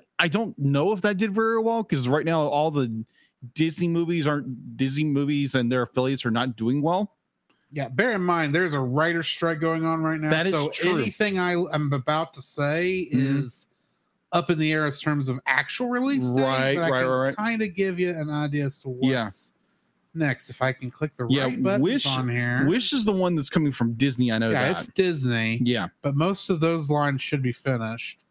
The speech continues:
Speaker 1: Yeah, that one's
Speaker 2: Uh,
Speaker 1: finished. Uh,
Speaker 2: and
Speaker 1: Element-
Speaker 2: it's currently scheduled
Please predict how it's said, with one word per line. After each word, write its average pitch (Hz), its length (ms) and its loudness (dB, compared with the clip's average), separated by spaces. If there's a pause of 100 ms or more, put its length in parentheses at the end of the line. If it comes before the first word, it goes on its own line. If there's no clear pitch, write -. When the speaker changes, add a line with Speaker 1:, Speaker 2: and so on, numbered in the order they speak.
(760)
Speaker 1:
Yeah, 107 160 0
that 131 200 2
one's 143 120 0
Speaker 2:
Uh, 139 120 0
Speaker 1:
finished. 143 600 0 (640)
Uh, 120 560 2
Speaker 2:
and 151 100 4
Speaker 1:
Element- 170 220 0
Speaker 2:
it's 139 160 -4
currently 233 500 0
scheduled 170 1080 0